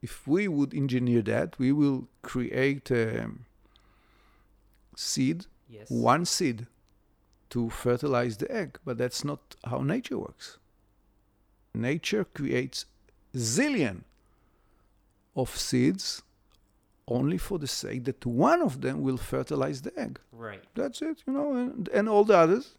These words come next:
Speaker 1: you know, nature doesn't mind.
Speaker 2: Right. The big numbers theory, basically.
Speaker 1: Yeah.
Speaker 2: <laughs>
Speaker 1: No, that, that's how nature works, right?
Speaker 2: Right.
Speaker 1: So maybe, maybe it's, it's, it's the same thing here. I, I don't know.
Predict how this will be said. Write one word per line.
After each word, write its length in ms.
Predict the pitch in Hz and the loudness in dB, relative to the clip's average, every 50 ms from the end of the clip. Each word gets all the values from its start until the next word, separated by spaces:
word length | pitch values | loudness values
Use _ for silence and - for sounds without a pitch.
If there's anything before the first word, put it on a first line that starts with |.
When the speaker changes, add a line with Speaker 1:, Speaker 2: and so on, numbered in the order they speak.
| _ | _
Speaker 1:
you 60 | - 269 | -14 -14
know, 180 | 277 - 277 294 _ | -12 -12 -14 -10 _
nature 260 | 254 233 202 - - | -8 -8 -6 -8 -4
doesn't 240 | 208 220 202 196 208 | -2 0 0 2 2
mind. 300 | 214 214 - - - - - _ _ _ | 2 0 0 -2 -6 -14 -20 _ _ _
Speaker 2:
Right. 320 | - 123 120 113 104 98 - - _ _ _ _ _ _ _ _ _ _ _ _ _ _ | -16 -14 -12 -12 -12 -14 -18 -20 _ _ _ _ _ _ _ _ _ _ _ _ _ _
The 60 | - | -16
big 240 | 127 - - 185 156 160 | -4 0 0 2 4 4
numbers 380 | 165 165 165 160 127 120 113 | 4 4 4 4 0 -2 -2
theory, 460 | - - - 117 104 98 95 98 - - - | -4 -6 -6 -4 -4 -4 -4 -6 -8 -8 -8
basically. 480 | - 101 98 - - - - - - - | -8 -10 -10 -10 -14 -20 -18 -14 -10 -8
Speaker 1:
Yeah. 400 | 123 135 202 269 311 269 - 98 - 110 - 196 170 127 147 - | -6 -2 2 4 6 6 6 4 2 -2 -4 -4 -4 -4 -4 -4
Speaker 2:
<laughs> 60 | 131 | -4
Speaker 1:
No, 120 | 123 156 | -2 0
that, 340 | 170 165 143 135 - - _ | 2 2 0 0 -4 -8 _
that's 220 | - 143 175 175 - | 0 0 0 0 -2
how 420 | - - 110 120 131 143 156 - - _ _ _ _ - | -6 -4 0 0 0 0 0 -4 -10 _ _ _ _ -16
nature 260 | 127 127 - - 175 | -14 -10 -6 -4 -4
works, 540 | - - - - - - - - - - - _ | -4 -4 -4 -6 -10 -12 -16 -20 -20 -20 -18 _
right? 280 | - 117 131 240 - - - - | -2 -2 0 0 -2 -8 -16 -16
Speaker 2:
Right. 240 | 120 117 110 95 - - - _ - _ _ _ _ _ _ _ _ _ _ _ | -12 -12 -12 -12 -16 -20 -20 _ -20 _ _ _ _ _ _ _ _ _ _ _
Speaker 1:
So 120 | - - 127 | -6 -2 0
maybe, 380 | 131 151 202 254 247 214 220 | 2 2 2 2 2 0 -2
maybe 400 | 220 190 151 147 170 196 202 208 202 | -2 -2 -2 -2 -2 -2 -2 -4 -6
it's, 220 | 185 - - - - | -6 -6 -8 -8 -8
it's, 320 | - 175 156 - - - | -8 -10 -10 -12 -14 -14
it's 160 | - - 135 - | -14 -14 -12 -10
the 100 | - 131 | -10 -10
same 380 | - - 156 160 160 170 165 160 | -6 -4 -4 -4 -2 -4 -6 -6
thing 560 | - - - - - - - 160 156 160 147 | -8 -10 -12 -12 -12 -8 -6 -6 -6 -6 -4
here. 240 | - 196 294 294 202 | -4 -4 -4 0 6
I, 160 | - 143 165 - | 8 8 8 8
I 160 | - 160 147 156 | 6 6 8 8
don't 160 | 135 123 143 | 8 8 8
know. 280 | 208 233 147 - - | 8 6 6 6 2